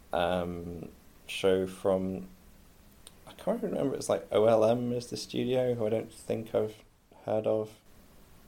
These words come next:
or O L M X someone else. It's, um, this is another show where it was not at all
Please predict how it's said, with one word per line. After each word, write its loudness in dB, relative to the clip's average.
or 0
O 6
L 2
M 0
X -10
someone -2
else. -4
It's, -2
um, 4
this -2
is 0
another 4
show 0
where 2
it -2
was -2
not 0
at -14
all -2